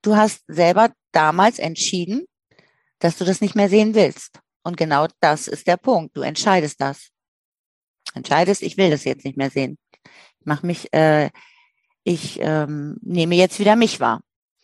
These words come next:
Ich bin jetzt hier wieder bei mir.“ Und das, das ist leider wirklich der Knackpunkt bei, bei, bei so vielen Menschen. Also diese Filme, dann immer das, was die, was die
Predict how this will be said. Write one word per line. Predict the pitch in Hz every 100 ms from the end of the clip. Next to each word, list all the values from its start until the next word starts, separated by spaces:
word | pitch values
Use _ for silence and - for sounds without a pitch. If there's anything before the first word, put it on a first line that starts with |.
| _ _ - _
Ich | -
bin | 175
jetzt | 175 165
hier | 196
wieder | 180 190
bei | 196 202
mir.“ | 202 135 - _ _ _ _ _ _ - - - _ _ _ _ _
Und | - 196 190 -
das, | 107 196 220 -
das | 202 226
ist | 226 -
leider | 208 208 208 208
wirklich | 208 202 202
der | 190
Knackpunkt | - 180 - - 190
bei, | - 165 175 -
bei, | - 165 143 107 - -
bei | 180
so | 170 190
vielen | - 180 170
Menschen. | 151 143 - 156 -
Also | - 165 175 170 - - - - - _ _ _ _ _ _ _ -
diese | 202 208
Filme, | - 269 302 294 330 339 311 _ _ _
dann | - 220 220
immer | 202 214 202
das, | 208 -
was | 202
die, | - 208 202 190 131
was | 170 196 -
die | 196 196